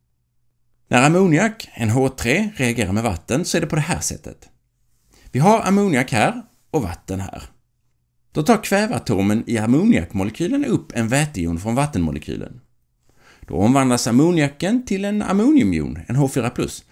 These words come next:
samtidigt som vattenmolekylen omvandlas till en hydroxidjon. Ammoniak används som redan sagts till både konstgödsel och rengöringsmedel.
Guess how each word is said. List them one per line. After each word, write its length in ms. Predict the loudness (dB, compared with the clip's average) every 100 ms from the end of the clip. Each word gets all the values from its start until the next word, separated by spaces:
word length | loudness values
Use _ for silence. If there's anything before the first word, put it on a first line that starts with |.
| -20 -14
samtidigt 720 | 0 2 2 2 0 -2 -6
som 180 | -2 0
vattenmolekylen 840 | 2 0 0 0 0 -2 -4 -2
omvandlas 580 | -2 -2 -2 -4 -6 -8
till 200 | -4 -2
en 140 | 0 -2
hydroxidjon. 880 | -4 -4 -2 -2 -2 -2 -6 -8 -16 _ _ _ _ _ _ _ _ _ _ -14
Ammoniak 680 | -2 4 6 6 4 -2 -8
används 420 | -4 0 0 0
som 160 | -2 -2
redan 240 | 0 0
sagts 360 | -2 -4 -8 -8
till 200 | -4 -2
både 160 | -2
konstgödsel 760 | 0 4 4 2 -4 -6 -6 -4
och 320 | -4 -4 -4
rengöringsmedel. 760 | -4 -2 -4 -8 -12 -12 -14